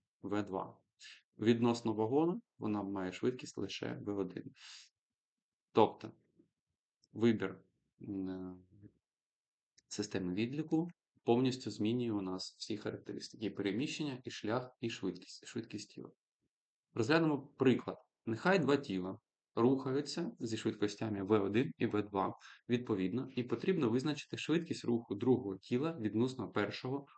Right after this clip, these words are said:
у випадку, коли тіла рухаються в одному напрямку і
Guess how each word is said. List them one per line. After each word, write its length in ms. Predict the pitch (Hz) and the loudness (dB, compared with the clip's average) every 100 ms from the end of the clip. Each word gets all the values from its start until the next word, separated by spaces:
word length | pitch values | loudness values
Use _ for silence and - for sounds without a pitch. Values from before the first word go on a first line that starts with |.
| _ | _
у 120 | 156 | 2
випадку, 520 | 131 135 135 - 165 | 4 2 0 -2 -2
коли 260 | 165 117 110 | 0 0 0
тіла 400 | - 98 110 143 - _ - | 0 -2 -2 -6 -10 _ -8
рухаються 600 | 113 143 139 160 - 110 | 0 2 2 -2 -2 -4
в 60 | |
одному 360 | 110 104 98 92 | -4 -4 -4 -4
напрямку 580 | 95 131 - 151 147 143 - _ | -6 -6 -4 -4 -2 -6 -10 _
і 200 | 156 175 | 0 0